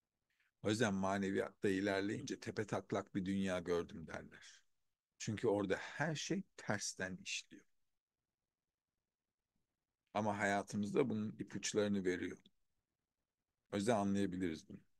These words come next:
Kişinin dostunu olumlu bir şekilde yargılaması çok zordur. Ama o yüzden hep önce şikayetçi oluruz.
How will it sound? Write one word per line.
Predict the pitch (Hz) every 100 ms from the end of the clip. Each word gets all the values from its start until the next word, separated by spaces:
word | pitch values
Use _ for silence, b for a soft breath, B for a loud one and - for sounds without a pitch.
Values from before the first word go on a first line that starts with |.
| _ _ _ _ _ _ _ _ _ _ _ _ _ _ _ _ _ _ _
Kişinin | - 104 143 156
dostunu | 139 110 - 135 123
olumlu | 107 113 135 139
bir |
şekilde | - 101 98 98 101
yargılaması | 101 101 92 107 110 104 113
çok | - 110 104
zordur. | 95 107 110 92 - - _ _ _ _ _ _ _ _ _ _ _ -
Ama | 131 117
o |
yüzden | 104 107
hep | 113 117
önce | 104 98 123 151 170 - _ -
şikayetçi | - - 110 - - 104
oluruz. | 90 82 - -